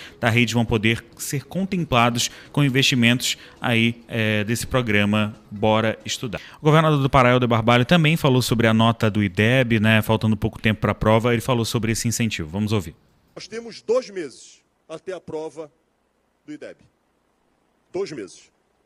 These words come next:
Speaker 2: E esses dois meses representarão a efetivação de tudo que nós estamos lançando aqui. Quem não bater meta, não vai receber.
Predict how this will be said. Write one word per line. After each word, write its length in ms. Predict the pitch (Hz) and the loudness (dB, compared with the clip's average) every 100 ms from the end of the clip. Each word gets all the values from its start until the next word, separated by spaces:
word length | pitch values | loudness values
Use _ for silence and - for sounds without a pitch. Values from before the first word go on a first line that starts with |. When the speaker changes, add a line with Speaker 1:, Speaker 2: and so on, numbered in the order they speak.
| _ _ _ _ _ - | _ _ _ _ _ -8
Speaker 2:
E 80 | |
esses 260 | 175 165 139 | -8 -6 -8
dois 240 | 190 190 | -4 -4
meses 500 | 156 170 147 - - _ _ _ _ _ _ _ _ _ | -4 -6 -6 -12 -20 _ _ _ _ _ _ _ _ _
representarão 960 | 175 - 170 160 175 160 139 165 131 - _ _ _ _ _ _ _ - | -10 -8 -12 -12 -12 -10 -6 -6 -8 -12 _ _ _ _ _ _ _ -8
a 160 | 160 | -2
efetivação 1120 | 175 254 254 220 - 233 202 170 - 175 196 196 _ _ | 0 0 -2 -10 -10 -10 -8 -10 -10 -8 -8 -8 _ _
de 120 | 147 196 | -20 -20
tudo 640 | _ - 302 302 311 277 - | _ 0 0 2 0 -2 -4
que 80 | 247 | -14
nós 240 | 233 233 202 | -8 -8 -8
estamos 480 | - 220 214 202 | -12 -14 -12 -12
lançando 480 | 196 196 - 190 180 | -14 -14 -14 -14 -14
aqui. 240 | 175 - - _ | -16 -18 -20 _
Quem 160 | - 285 | -2 -2
não 160 | 294 277 | 0 -2
bater 320 | 247 - 247 | -2 -2 -4
meta, 540 | 208 254 - - 110 _ _ _ _ _ | -2 -2 -2 -8 -12 _ _ _ _ _
não 140 | 196 202 | -10 -6
vai 140 | 202 | -6
receber. 480 | 208 220 240 165 | -8 -8 -8 -10